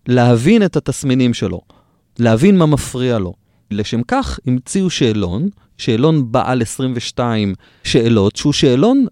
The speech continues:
של איכות חיים, לאו דווקא לגבי סינוזיטיס כרונית. השאלון נקרא Sino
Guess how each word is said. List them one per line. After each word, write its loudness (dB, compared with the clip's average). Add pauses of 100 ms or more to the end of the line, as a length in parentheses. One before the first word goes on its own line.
של -2
איכות -8
חיים, -2 (640)
לאו 2
דווקא -2
לגבי 0 (340)
סינוזיטיס -2
כרונית. -2 (380)
השאלון 2
נקרא 0 (320)
Sino 0